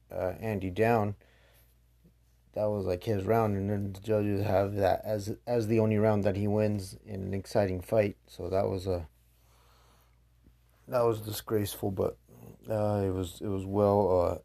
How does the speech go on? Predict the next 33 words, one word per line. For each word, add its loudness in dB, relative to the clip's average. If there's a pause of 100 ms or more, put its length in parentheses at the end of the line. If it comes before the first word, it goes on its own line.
uh, -4
addressed 2
afterwards. -2 (2000)
And -4
then 0
Bob 6
Baffert 4
did 2
it 0
again 2
with -8
his -12
horse. -2
Uh, 2 (100)
<laughs> -10
you -2 (640)
know, 0
I 4
said 2
the 4
pre-, -6 (240)
the 6
Kentucky 0
Derby. 6 (220)
Um, 0 (760)
anytime 2
I 2
see -10
Todd 4
Pletcher 2
or, -2
or, -4
uh, -2